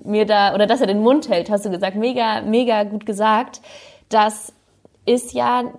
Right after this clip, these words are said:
teilweise oder für manche Leute überhaupt nicht so einfach. Würdest du sagen, dass das einfach, äh, quasi eine, eine, ein Talent von dir ist oder eine Fähigkeit oder hast du dir das richtig angeeignet?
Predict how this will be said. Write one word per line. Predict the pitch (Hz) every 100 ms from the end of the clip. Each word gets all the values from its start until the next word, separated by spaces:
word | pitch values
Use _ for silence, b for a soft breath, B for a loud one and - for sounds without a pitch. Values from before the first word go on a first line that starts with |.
| - -
teilweise | - 226 247 254 254
oder | 240 226
für | 208
manche | 196 220 277
Leute | 240 247 247
überhaupt | 233 220 240
nicht | 269 226
so | -
einfach. | 202 262 269 - 226 302
Würdest | 214 233 262 233
du |
sagen, | 208 208 240 233
dass | 220 214
das | 214 214 208 - b b b b _ - _
einfach, | 196 202 214 208 202 -
äh, | 214 202 196 190 196 202 - -
quasi | - 202 202 202
eine, | 202 202 185 185
eine, | 190 190 180 180 175 -
ein | 185
Talent | 190 190 247
von | 269 269
dir | 262 254
ist | 269
oder | 202
eine | 185 190
Fähigkeit | - 247 247 254 247
oder | 240 208 202 202 -
hast | - - 220
du | 208
dir | 202
das | 202
richtig | 208 208 -
angeeignet? | 208 208 - - - 202 -